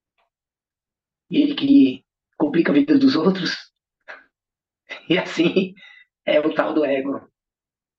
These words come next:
E ele também, ele pode ser trabalhado. O primeiro passo que eu tenho na minha psicoterapia, justamente, é fortalecer o ego.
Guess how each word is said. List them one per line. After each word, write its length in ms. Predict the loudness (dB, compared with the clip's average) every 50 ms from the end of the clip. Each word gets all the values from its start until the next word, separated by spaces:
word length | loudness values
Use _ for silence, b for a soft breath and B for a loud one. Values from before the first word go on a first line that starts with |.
| _ _
E 200 | 0 4 4 6
ele 360 | 4 4 2 0 -2 -2 -2
também, 540 | -2 -4 -2 0 -2 -2 -2 -2 -4 -6 -8 -12 -20 _ _ _ _ _ _ _ _ _ _ _ _ _ _ _ _ _ _ _ _ _ _ _ _ _ _ _ _ _ _
ele 160 | -2 0 2
pode 140 | 2 0 -2
ser 80 | -2 -4
trabalhado. 680 | -4 0 0 0 0 0 -2 -2 -4 -6 -12 -16 _ _ _ _ _ _ _ _ _ _ _ _ _ _ _ _ _ _ _ _ _ _ _ _ _ _ _ _ _ -10
O 80 | 0
primeiro 320 | 2 2 4 4 2 2 0
passo 360 | 0 -2 -2 -2 -6 -10 -4
que 60 | -4
eu 60 | -4 -2
tenho 220 | 0 -2 -2 -2
na 100 | -2 -2
minha 160 | 0 0 -2
psicoterapia, 1040 | -2 -4 -8 _ -18 -8 -6 -6 -2 -2 -2 -2 -2 2 4 4 4 4 2 -2 -8 _ _ _ _ _
justamente, 400 | -4 -2 0 0 0 0 0 -2
é 60 | 0
fortalecer 480 | 0 0 0 2 0 0 -2 -2 -6 -2
o 40 |
ego. 280 | 0 0 0 -2 -6 _